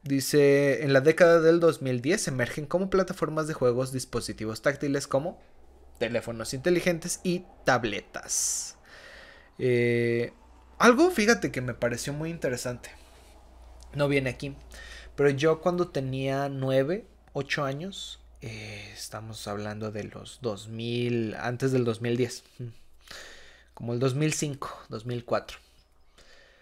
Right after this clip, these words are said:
Fíjate que... Eh, leí una revista de tecnología. Me pareció interesante. En ese tiempo, un celular de pantalla táctil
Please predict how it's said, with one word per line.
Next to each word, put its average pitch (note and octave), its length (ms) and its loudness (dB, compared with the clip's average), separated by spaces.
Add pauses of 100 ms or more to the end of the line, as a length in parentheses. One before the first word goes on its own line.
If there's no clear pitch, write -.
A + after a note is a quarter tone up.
(1040)
Fíjate D#3 420 0
que... D#3+ 600 4
Eh, A#2+ 800 0 (680)
leí C#3+ 340 4
una D3+ 180 4
revista C#3 440 2
de C3+ 100 0
tecnología. C3+ 680 0 (340)
Me C#3+ 120 -10
pareció F#3+ 320 -6
interesante. A#3 520 -2 (640)
En C#3+ 100 -2
ese E3 160 0
tiempo, E3+ 440 2
un D#3 180 -2
celular C3 640 4
de B2+ 120 -2
pantalla A#2 500 0
táctil F3+ 480 2